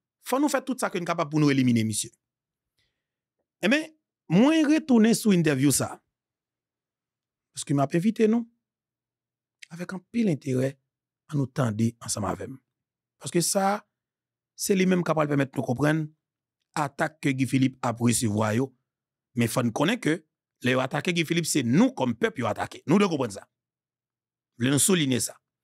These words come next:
An nou tande kòman Guy Philippe, pou nou konprann ki rezon ki koz nèg yo vin atake Guy Philippe. Radio et Télé Guinè, ti bay Guy Philippe entèvyu sa.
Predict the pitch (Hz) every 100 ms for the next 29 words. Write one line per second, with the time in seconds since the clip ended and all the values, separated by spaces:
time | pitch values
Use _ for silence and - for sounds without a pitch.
0 | _ _ _ _ 226 240 214 202 196 147
1 | 123 113 - 95 _ _ 131 135 165 170
2 | 208 247 247 _ _ _ _ _ _ _
3 | _ _ - 208 208 - _ _ _ _
4 | _ _ _ - 147 156 131 156 151 147
5 | 127 127 123 120 98 95 92 95 90 87
6 | _ _ _ _ - - 110 110 95 113
7 | 151 151 113 127 117 107 107 117 - _
8 | _ _ _ _ _ _ - 117 113 107
9 | 113 107 98 92 92 90 -